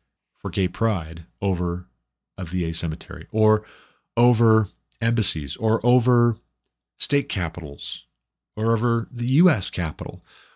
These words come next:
What are they actually signaling? They're signaling to conservatives in the U S in particular, "Surrender,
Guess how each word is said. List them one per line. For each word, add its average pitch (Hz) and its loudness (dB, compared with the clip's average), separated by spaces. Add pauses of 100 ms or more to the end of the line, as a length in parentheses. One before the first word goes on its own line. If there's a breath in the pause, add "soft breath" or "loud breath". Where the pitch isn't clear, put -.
(220 soft breath)
What 170 4
are 208 6
they 170 4
actually 113 2
signaling? 80 -2 (200)
They're 107 0 (520)
signaling 147 2
to 123 2
conservatives 101 -2 (800)
in 113 -2
the 101 -2
U 98 0
S 92 -4
in 87 -8
particular, 76 -6 (500)
"Surrender, 95 -2